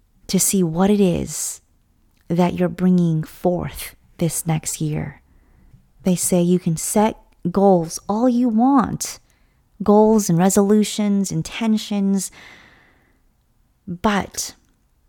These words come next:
if they are not in full alignment,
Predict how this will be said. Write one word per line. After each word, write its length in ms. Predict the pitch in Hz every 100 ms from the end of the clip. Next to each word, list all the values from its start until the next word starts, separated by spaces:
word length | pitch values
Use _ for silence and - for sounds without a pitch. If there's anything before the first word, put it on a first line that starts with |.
| _
if 160 | 175 180
they 220 | 190 202
are 120 | 208
not 380 | 190 180 180 -
in 140 | 165 156
full 320 | - 180 185
alignment, 680 | 175 165 160 147 156 -